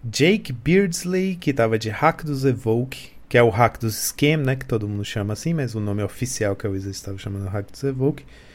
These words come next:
Marco Del Pivo, italiano, tava de Temur Rhinos. Stefano Vinci, de Temur Rhinos também.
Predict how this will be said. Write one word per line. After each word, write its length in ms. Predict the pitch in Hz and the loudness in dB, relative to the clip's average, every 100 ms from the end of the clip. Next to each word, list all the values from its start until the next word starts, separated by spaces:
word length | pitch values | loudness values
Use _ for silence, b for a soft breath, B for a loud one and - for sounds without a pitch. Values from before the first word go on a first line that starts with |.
| b b b b | b b b b
Marco 460 | 117 120 156 - 156 | 0 4 4 4 4
Del 160 | 131 | 4
Pivo, 500 | 117 - 180 185 180 | 2 0 0 0 -2
italiano, 560 | 175 - 127 110 110 113 | -2 2 2 4 0 0
tava 220 | 107 107 | -2 -4
de 160 | 101 98 | -4 -6
Temur 500 | - 131 110 135 139 | -4 -2 0 0 0
Rhinos. 760 | 107 113 139 143 143 135 - - | 4 4 4 2 -2 -6 -10 -8
Stefano 680 | 120 - 156 175 175 151 123 | -8 -2 0 0 0 0 -2
Vinci, 580 | 104 135 165 - 160 | 0 0 0 -2 -4
de 160 | 139 113 | -4 -4
Temur 420 | - 107 117 147 | -4 -2 0 0
Rhinos 480 | 117 113 120 123 120 | 4 4 4 0 -4
também. 480 | - 139 110 110 | -4 -2 -2 -4